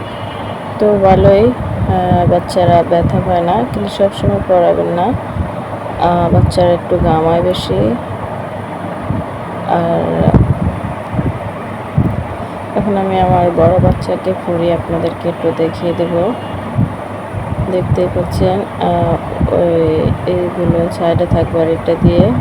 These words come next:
খুলে যে কোনো সাইজের মাথায় আপনি লাগিয়ে নিতে পারেন। তো আমার এটা নিয়েছে একশো আশি টাকা, অনেক সাইজের অনেক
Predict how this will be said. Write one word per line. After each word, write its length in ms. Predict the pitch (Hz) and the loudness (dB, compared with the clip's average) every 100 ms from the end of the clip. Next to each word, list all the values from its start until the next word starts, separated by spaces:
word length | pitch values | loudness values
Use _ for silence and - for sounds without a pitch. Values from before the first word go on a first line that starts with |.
| - - - | 4 4 4
খুলে 500 | - 180 170 175 220 - - - - - 190 | 2 2 2 2 2 -2 -8 -8 -8 -4 0
যে 140 | 180 185 | 0 2
কোনো 200 | 175 202 | 0 -2
সাইজের 440 | - 165 160 165 | 0 2 2 0
মাথায় 360 | 165 165 - 165 | 0 0 0 0
আপনি 220 | 170 170 160 | 0 -2 0
লাগিয়ে 400 | 160 165 170 170 | 2 2 0 0
নিতে 280 | 165 170 170 | 0 -2 -2
পারেন। 300 | 165 165 190 240 - - - - - - - - - - - - - - - - - - - - - - - - - - - | 2 2 2 -2 -8 -10 -10 -10 -10 -8 -8 -8 -8 -6 -6 -6 -8 -8 -4 0 4 4 2 -4 -8 -4 -2 -2 0 0 0
তো 80 | - | 2
আমার 160 | 190 190 | 4 4
এটা 200 | 190 190 | 2 0
নিয়েছে 360 | 190 190 180 196 | 0 0 2 2
একশো 540 | - - - - 185 175 175 175 175 - - - - - | 4 4 2 2 2 4 2 2 0 -2 -6 -8 -4 -2
আশি 300 | - 170 180 180 | 0 0 0 0
টাকা, 400 | 180 - 180 202 - - - - - - - - - | -2 2 2 2 0 -6 -8 -8 -8 -8 -8 -4 -2
অনেক 240 | 180 180 180 | 0 0 -2
সাইজের 380 | - 185 175 180 | 0 2 4 4
অনেক 240 | 175 175 | 4 2